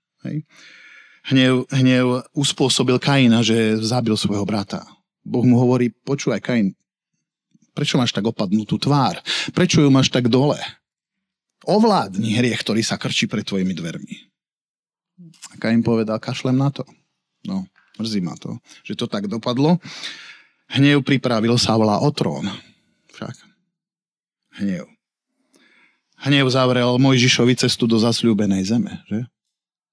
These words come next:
To sú nemalé veci. Preto tu Ježiš hovorí, že takýto človek vraj musí ísť pred najvyšší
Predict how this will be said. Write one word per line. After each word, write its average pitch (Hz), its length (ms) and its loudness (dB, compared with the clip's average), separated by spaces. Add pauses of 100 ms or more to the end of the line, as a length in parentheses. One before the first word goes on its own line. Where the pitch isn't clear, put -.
(160)
To - 80 -18
sú - 160 -8
nemalé 247 480 2
veci. - 320 -14 (3250)
Preto 156 400 2
tu - 240 0
Ježiš 147 400 4
hovorí, 127 560 2
že 117 320 0 (480)
takýto 190 400 0
človek 147 320 2
vraj 151 240 4
musí 175 240 4
ísť - 80 0
pred 160 160 4
najvyšší 185 420 2